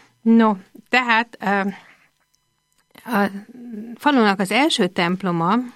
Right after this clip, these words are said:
a tizenkettedik században épült, a török idők előtt. Egy ezerkétszáznegyvennyolcból származó okiratban található már említés a Szolóki egyházról,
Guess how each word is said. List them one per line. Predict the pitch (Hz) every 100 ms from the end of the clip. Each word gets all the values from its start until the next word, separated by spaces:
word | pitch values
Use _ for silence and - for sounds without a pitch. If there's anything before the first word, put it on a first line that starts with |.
| _ _ _ _ _ _ _ _
a | 226 202
tizenkettedik | 190 226 196 170 196 175 196 180 175
században | - 185 165 170 175 170 175 165
épült, | 175 170 170 - 175 175
a | 165
török | 196 226 190
idők | 185 180 180 175
előtt. | 208 185 160 151 - - - _ _ _ _ _ _ _ _ -
Egy | 202
ezerkétszáznegyvennyolcból | 240 262 196 190 202 196 190 185 185 170 208 202 190 185 202 277 262 208 170 165
származó | - 185 190 165 165 175
okiratban | 214 - 160 156 165 170
található | 165 220 175 156 175 160 180
már | 165 165 156
említés | 175 185 185 190 214 233 262 - - - - _ _ _ _
a | - 170
Szolóki | 269 262 202 - 226
egyházról, | - 196 - - 151 160 160 160 143 151 165